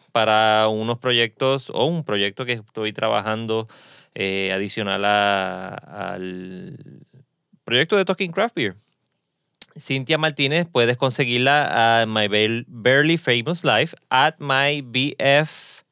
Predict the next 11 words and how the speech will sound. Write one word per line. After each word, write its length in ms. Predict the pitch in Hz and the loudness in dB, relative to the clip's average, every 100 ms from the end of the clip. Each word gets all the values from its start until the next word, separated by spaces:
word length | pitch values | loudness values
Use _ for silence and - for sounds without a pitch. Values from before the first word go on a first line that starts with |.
| _ | _
Life 640 | - 120 107 101 165 - - | -8 0 2 4 2 -4 -4
en 180 | 117 147 | -2 -2
Facebook. 640 | - 104 98 117 208 - _ - - - | 0 0 -2 -2 -2 -2 _ -20 -20 -8
Y 480 | 185 208 180 196 220 _ _ - | -2 0 0 -2 -6 _ _ -4
el 140 | 139 | 0
website 500 | 139 160 151 175 170 | 4 2 4 2 4
es 560 | 170 175 180 170 - - | 6 6 4 0 -8 -4
my 300 | 160 165 170 | 0 4 2
barely 500 | 147 156 165 175 180 | 4 4 6 4 0
famous 720 | 170 160 151 156 170 165 - | 0 2 2 2 0 -2 -4
life 600 | 135 131 117 123 165 - | 2 4 4 2 0 -10